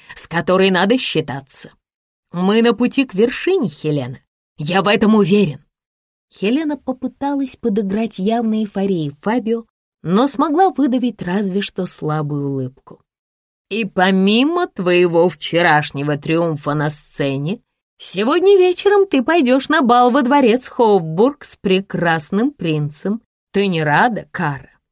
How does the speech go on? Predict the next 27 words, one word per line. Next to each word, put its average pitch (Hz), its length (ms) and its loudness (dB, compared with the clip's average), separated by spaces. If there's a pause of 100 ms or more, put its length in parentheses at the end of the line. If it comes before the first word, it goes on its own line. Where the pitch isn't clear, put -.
(220)
Такая 214 580 -4
ночь! 349 640 -4 (260)
Это, 196 280 0
наверное, 190 480 4
мечта 185 480 0
каждой 175 460 0
женщины, 202 600 -2
да 143 140 -8
и - 120 -14
мужчины", 196 800 -2 (280)
рассмеялся 156 800 -2
он. 127 180 -16 (840)
"Фабио, 151 440 -8 (540)
ты 180 120 -6
должен 165 420 -4
понять, 165 480 -4
что - 200 -6
я 165 200 -2
не 165 100 -2
могу 175 280 -4
так - 280 -16
просто 180 600 -6 (720)
отвлечься 196 840 0
от 147 120 -10
того, 160 280 -2
что 165 200 -6
произошло". 151 720 -4